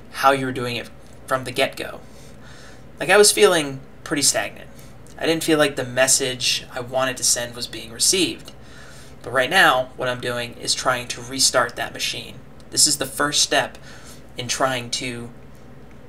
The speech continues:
reignite that fire that I somewhat lost back in February. It's really,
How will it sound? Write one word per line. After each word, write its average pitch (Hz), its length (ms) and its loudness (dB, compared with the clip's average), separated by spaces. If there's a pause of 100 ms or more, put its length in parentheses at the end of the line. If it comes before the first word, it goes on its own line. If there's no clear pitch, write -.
(400)
reignite 127 840 2 (100)
that 117 200 -2
fire 113 560 -2 (160)
that 120 100 -6
I 113 200 -4 (300)
somewhat 123 520 2 (260)
lost - 560 0 (140)
back - 260 -4
in 117 140 -10 (260)
February. 110 680 -10 (1900)
It's 202 200 0 (300)
really, 175 460 0